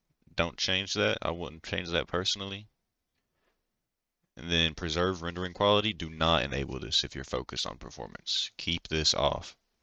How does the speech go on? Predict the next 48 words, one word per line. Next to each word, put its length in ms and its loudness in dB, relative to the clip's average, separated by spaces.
And 120 -8
then 300 2
use 320 -6
alternate 400 -2
graphics 440 0
quality 300 2
selector. 400 -2
Turn 260 -4
this 220 0
on. 280 -6
This 180 -4
is 120 -2
how 100 2
you 160 -2
can 140 -10
make 180 -2
your 80 -6
graphics 560 0
lower 420 -4
automatically. 680 -8
That's 260 0
how 180 2
I 100 -2
was 140 -6
doing 260 -12
it 100 -10
earlier. 320 -14
And 100 -4
then 100 2
in 180 0
the 80 -4
Discord 580 -4
server, 420 -4
you 120 -8
can 120 -2
see 520 2
fast 300 4
flags 280 4
right 120 -2
here. 120 0
They 100 2
have 120 -2
custom 340 -2
ones. 400 -6
I 100 2
just 240 -2
found 520 2
some. 420 -2